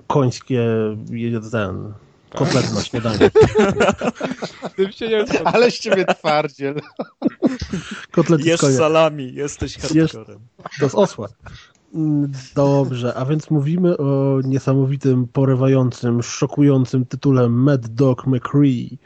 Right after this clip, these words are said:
Speaker 1: który powstał chyba właśnie w latach dziewięćdziesiątych i ja jako dziecięcią będąc, kojarzyłem go tylko i wyłącznie z gazet, bo nigdy nie miałem okazji w niego zagrać. To była jedna z pierwszych gier, która wykorzystywała te takie,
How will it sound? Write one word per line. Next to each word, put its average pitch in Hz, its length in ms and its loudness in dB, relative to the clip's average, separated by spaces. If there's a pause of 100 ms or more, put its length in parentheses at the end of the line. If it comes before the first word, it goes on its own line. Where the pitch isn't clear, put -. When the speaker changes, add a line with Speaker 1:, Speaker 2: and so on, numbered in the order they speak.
(460)
Speaker 1:
który 151 460 2
powstał 151 440 0
chyba 139 200 -2
właśnie 131 320 -4
w 127 60 -4
latach 131 260 -2
dziewięćdziesiątych 131 1000 -2
i 139 300 -2
ja 131 360 0
jako 117 680 0 (240)
dziecięcią 131 760 2
będąc, 135 640 0
kojarzyłem 147 420 2
go 139 100 0
tylko 147 260 0
i 139 40 2
wyłącznie 135 440 0
z 127 40 -6
gazet, 135 300 0
bo 127 100 -2
nigdy 131 220 -2
nie 127 60 0
miałem 120 200 2
okazji 117 220 -4 (140)
w - 40 -20
niego 117 160 -2
zagrać. 117 420 0 (560)
To 135 80 -4
była 139 140 2
jedna 147 220 2
z - 60 -4
pierwszych 139 380 0
gier, 135 180 2
która 131 200 -2
wykorzystywała 123 800 0
te 120 180 -2
takie, 117 480 -2